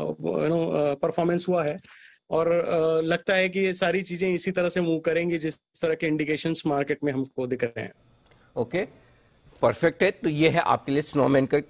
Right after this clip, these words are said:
Speaker 2: दमदार नतीजे। लेकिन एक ही चीज है जो सर नतीजों में थोड़ी ढीली दिख रही है, वो है मार्जिन्स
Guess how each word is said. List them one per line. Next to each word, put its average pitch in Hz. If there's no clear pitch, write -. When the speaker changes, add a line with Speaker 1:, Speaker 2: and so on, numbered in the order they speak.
Speaker 2:
दमदार 110
नतीजे। 98
लेकिन 170
एक 233
ही 311
चीज 233
है 226
जो 214
सर 214
नतीजों 170
में 180
थोड़ी 160
ढीली 127
दिख 127
रही 139
है, 160
वो 156
है 156
मार्जिन्स 104